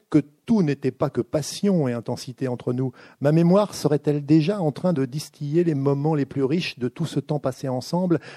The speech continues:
comme on extrait la quintessence d'une plante en prélevant son huile ? Oh, que je déteste le travail du temps et la lente transformation de nos souvenirs qu'il accomplit. Rien n'est faux, mais rien n'est vraiment juste non plus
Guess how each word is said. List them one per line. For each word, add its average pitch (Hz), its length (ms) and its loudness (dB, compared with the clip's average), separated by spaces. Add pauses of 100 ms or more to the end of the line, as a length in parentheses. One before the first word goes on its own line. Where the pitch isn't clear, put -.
comme 147 140 4
on 147 80 2
extrait - 320 -2
la 131 100 2
quintessence 139 560 -4
d'une 131 240 -4
plante 170 480 0
en 123 100 -2
prélevant 143 500 0
son 135 220 -4
huile ? 147 420 0 (380)
Oh, 156 160 10
que 151 160 6
je 127 140 6
déteste 135 480 -2
le 131 80 -2
travail 131 320 -2
du 123 160 -6
temps 143 280 -2
et 131 40 -4
la 117 140 -2
lente 139 280 -2
transformation 123 720 -6 (100)
de 123 180 -2
nos 120 120 -2
souvenirs 139 640 -2
qu'il 127 200 -4
accomplit. 127 580 -6 (300)
Rien 135 420 2
n'est 160 140 4
faux, 175 360 4
mais 151 160 2
rien 147 440 0
n'est 143 120 0
vraiment 139 340 0
juste 156 400 0
non 143 200 0
plus 151 300 0